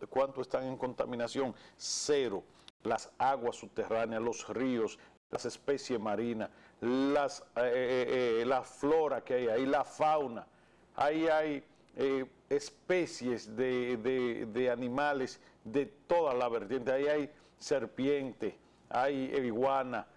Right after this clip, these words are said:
hay de todo. Y eso es lo que querían destruir estos desgraciados atrás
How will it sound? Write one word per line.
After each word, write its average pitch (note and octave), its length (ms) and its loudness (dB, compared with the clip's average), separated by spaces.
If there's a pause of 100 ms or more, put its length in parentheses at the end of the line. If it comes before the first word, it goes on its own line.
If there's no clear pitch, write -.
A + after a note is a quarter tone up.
(160)
hay C#3+ 360 2
de C3 200 -2
todo. C3+ 680 0 (360)
Y A#2+ 280 0
eso D3+ 300 0
es A#2+ 60 0
lo A#2+ 120 0
que G#2 120 -8
querían A2 380 -2
destruir G2+ 640 -4 (320)
estos G#2 400 -6
desgraciados F#2 880 -2
atrás G2 400 -4